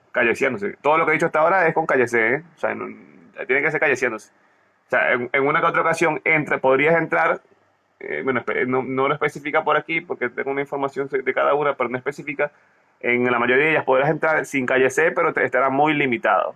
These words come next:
muy, muy limitado. Eh, Coinbase, fundada en dos mil doce, creo que es una de, de las que tiene más tiempo en el,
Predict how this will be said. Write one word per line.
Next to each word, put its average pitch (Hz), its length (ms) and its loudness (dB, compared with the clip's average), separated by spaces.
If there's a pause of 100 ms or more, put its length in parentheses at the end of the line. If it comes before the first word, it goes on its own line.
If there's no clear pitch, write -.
muy, 151 200 2
muy 147 200 -2
limitado. 117 500 -6 (1900)
Eh, 120 760 0 (1080)
Coinbase, 156 680 0 (720)
fundada 135 280 2
en 135 60 4
dos 135 100 2
mil 135 180 -2
doce, 185 340 0
creo 147 160 0
que 135 80 -2
es 151 60 0
una 143 180 -4
de, 139 220 2
de 131 220 2
las 131 120 0
que 123 120 -10
tiene 135 400 0
más 135 360 -4
tiempo 135 760 2
en 135 80 -2
el, 127 60 -6